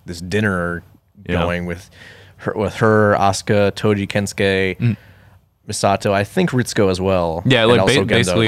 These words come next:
Speaker 1: Like, every, all the ma-,
Speaker 2: yeah.
Speaker 1: just all the main characters at this dinner just so
Speaker 2: Yeah.
Speaker 1: Shinji can try and have a better relationship with his father.
Speaker 2: Yeah.
Speaker 1: And then,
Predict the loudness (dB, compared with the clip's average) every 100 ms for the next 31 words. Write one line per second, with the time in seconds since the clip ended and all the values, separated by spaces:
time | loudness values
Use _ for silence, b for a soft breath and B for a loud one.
0 | 2 4 4 6 6 6 4 2 2 4
1 | 4 4 4 2 2 0 -4 -4 -4 -4
2 | -6 -4 -2 -2 -4 -4 -4 -4 -6 -8
3 | -8 -8 -8 -6 -4 -4 -6 -8 -10 -8
4 | -4 -2 0 -2 -2 -2 -2 -2 -2 -4
5 | -4 -4 -8 -10 -6 0 0 0 -4 -4
6 | -2 -2 -4 B B B -8 -4 -2 -2
7 | -2 -6